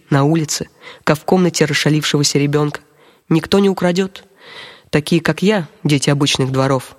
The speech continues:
сами обходят стороной. Случись что, сразу будешь крайним. Вон, чёрные глаза камер по углам расскажут, каких подозрительных личностей они видели. Сегодня мне плевать, на что эти глаза вылупились.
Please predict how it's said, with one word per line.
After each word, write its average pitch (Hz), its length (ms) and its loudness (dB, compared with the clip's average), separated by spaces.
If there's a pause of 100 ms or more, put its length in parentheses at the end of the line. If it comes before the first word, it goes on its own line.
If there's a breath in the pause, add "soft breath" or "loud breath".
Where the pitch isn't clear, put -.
(140)
сами 175 320 2
обходят 135 420 -2
стороной. 127 500 -2 (800 loud breath)
Случись 190 440 0
что, 247 460 0
сразу 208 400 0
будешь 165 300 -2
крайним. 135 420 0 (320 loud breath)
Вон, 160 320 2
чёрные 175 420 2
глаза 170 280 0
камер 175 340 2
по 143 120 -4
углам 143 380 0 (280 loud breath)
расскажут, 151 580 0
каких 143 360 -2 (180 loud breath)
подозрительных 151 800 0
личностей 156 580 0
они 139 260 0
видели. 135 340 -2 (460 loud breath)
Сегодня 202 420 2
мне 160 200 0
плевать, 139 500 -2
на 135 120 2
что 147 200 0
эти 139 140 0
глаза 131 400 -2
вылупились. 131 640 -4